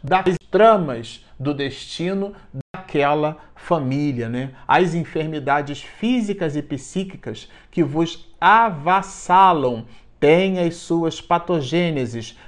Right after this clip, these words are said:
nos recessos da alma endividada. Aqui ele está falando, na verdade, dos mecanismos da reencarnação. E é importante esse ponto, porque ressalta a ideia de que o papel do espiritismo é curar almas,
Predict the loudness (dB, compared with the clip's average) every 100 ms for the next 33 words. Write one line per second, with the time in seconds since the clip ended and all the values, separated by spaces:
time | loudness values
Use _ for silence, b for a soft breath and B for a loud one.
0 | -6 -4 -2 -2 -4 -4 -2 0 0 -4
1 | -8 -8 -12 b b 4 8 10 8 6
2 | 0 -4 -6 B B -4 -2 -2 -4 -4
3 | -2 -2 -2 -4 -6 -6 -8 -6 -6 -8
4 | B -6 -6 -6 -6 -6 -4 -4 -4 -4
5 | -6 -8 -6 -6 -6 -2 0 -2 -4 -10
6 | -12 -14 -8 -8 -6 -8 -6 -8 -8 -10
7 | -10 -10 -8 -6 -4 -4 -6 -6 -6 -4
8 | -6 -8 -6 -6 -8 -14 B B B -2
9 | -2 0 -2 0 -2 -2 -2 -4 -6 -4
10 | -4 -4 -6 -10 -14 B -8 -8 -4 -2
11 | -2 -4 -2 0 0 -2 -6 -6 0 0
12 | 2 -2 -4 -10 -10 -6 -6 -6 -6 0
13 | 0 0 0 0 -2 -8 -8 -8 -8 -12
14 | -8 -6 -4 -8 -8 -8 -4 -2 -2 -4
15 | -10 0 4 4 2 -4 -8 -12